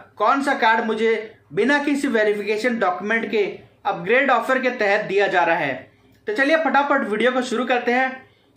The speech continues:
लेकिन उससे पहले request करूंगा, channel पे अगर आप मेरे first time visit कर रहे हैं, तो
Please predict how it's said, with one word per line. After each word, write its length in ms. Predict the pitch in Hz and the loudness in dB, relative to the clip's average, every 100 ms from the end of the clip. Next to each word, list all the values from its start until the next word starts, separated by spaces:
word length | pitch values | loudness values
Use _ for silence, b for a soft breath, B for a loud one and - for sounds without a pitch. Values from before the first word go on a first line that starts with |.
| - | -4
लेकिन 260 | 208 240 302 | -2 0 0
उससे 200 | 285 311 | 0 0
पहले 280 | 277 262 | 2 2
request 420 | 262 247 254 254 - | 0 0 -2 -2 0
करूंगा, 300 | 247 262 277 | 0 0 -2
channel 380 | - 214 233 | 0 0 0
पे 100 | 240 | 4
अगर 160 | 269 247 | 8 8
आप 160 | 240 240 | 6 2
मेरे 140 | 233 | -2
first 340 | 220 208 220 | 0 -2 -2
time 140 | 247 226 | -2 -2
visit 300 | 190 214 233 | -2 -2 -4
कर 120 | 240 | -2
रहे 100 | 226 | 0
हैं, 380 | 220 240 240 B B B | 0 -2 -4 B B B
तो 60 | 262 | -4